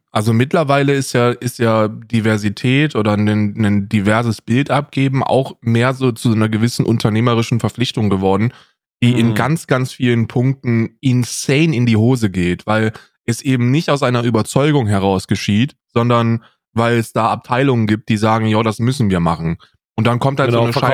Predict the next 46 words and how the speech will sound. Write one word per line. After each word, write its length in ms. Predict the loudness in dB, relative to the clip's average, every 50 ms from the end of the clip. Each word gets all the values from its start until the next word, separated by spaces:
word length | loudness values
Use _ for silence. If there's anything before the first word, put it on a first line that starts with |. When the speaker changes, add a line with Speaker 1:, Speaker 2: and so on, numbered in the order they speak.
| 0 0
Speaker 1:
Scheiße 60 | -2
Speaker 2:
sich 140 | -2 -2 0
gut. 280 | 0 -2 -2 -2 -2 -2
Speaker 1:
und 60 | 0
dann 120 | 0 0
kommt 200 | 0 -2 -2 0
so 60 | 0
eine 100 | 0 2
Ubisoft-Scheiße 880 | 2 2 2 2 0 0 0 -2 -4 -4 -4 -4 -4 -4 -4 -4 -6 -6
bei 140 | -4 -2 -2
raus, 360 | -2 -2 -2 -4 -4 -4 -2
ne? 220 | -2 0 0 -2 -4 -8 -16 _ _ _ _
Und 160 | -4 -2 0
das, 120 | 0 -2 -2
Speaker 2:
Ja. 140 | -4 -6 -8 -6
Speaker 1:
das 200 | -6 -6 -6 -4
schadet 420 | -2 0 0 0 0 -2 -2 -2
ja 120 | 0 0 0
einfach 280 | 0 0 0 -2 -2
nur 160 | 0 0 0
der 120 | 2 2 2
Sache 380 | 0 0 0 0 -2 -2 -2 -6 _ _ _
am 140 | -4 -2 0
Ende 200 | 0 0 0 0
des 160 | -2 -4 -4
Tages. 480 | -4 -2 -2 -2 -2 -6 -8 -10 -16 _ _ _ _ _ _ _ _ _ _ _ _ -4
Speaker 2:
Ja. 160 | -4 -4 -2
Speaker 1:
Das 140 | -2 -4 -2
bringt 240 | -2 -2 -2 0 -2
ja 80 | -2
nichts. 400 | -2 -4 -6 -8 -10 _ _ _ _ _ _ -4
So, 140 | -2 0 0
wenn 120 | 0 0
ich, 100 | 0 0
Speaker 2:
Ja, 160 | 0 0 0
Speaker 1:
keine 200 | 0 -2 -2 0 0
Speaker 2:
ja, 120 | 0 0
ja. 140 | 0 0 2 2
Speaker 1:
Ahnung, 260 | 2 2 2 0 0
so, 200 | 0 0 0 0
wenn 120 | 0 0 0
ich 120 | 0 0
mir, 280 | 0 0 0 0 0 0
wenn 100 | 0 -2
ich, 140 | -2 -2 -6
ich, 400 | -4 -4 -4 -4 -4 -6 -12